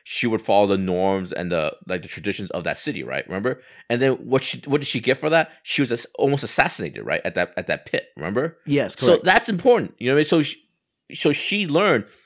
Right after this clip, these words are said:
Speaker 1: whenever she tried to play nice after she takes a city, they're gonna go after her and stuff like that. So in this case, she, she, she didn't wanna do that. So,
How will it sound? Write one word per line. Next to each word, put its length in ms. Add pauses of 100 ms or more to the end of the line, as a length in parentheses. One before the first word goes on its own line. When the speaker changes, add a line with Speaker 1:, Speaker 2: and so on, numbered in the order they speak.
(160)
Speaker 1:
whenever 260
she 160
tried 220
to 60
play 200
nice 320
after 220
she 100
takes 180
a 60
city, 320 (360)
they're 120
gonna 140
go 120
after 300
her 160
and 160
stuff 160
like 80
that. 180
So 120
in 160
this 200 (140)
case, 380 (360)
she, 460
she, 160
she 260
didn't 180
wanna 160
do 120
that. 240
So, 300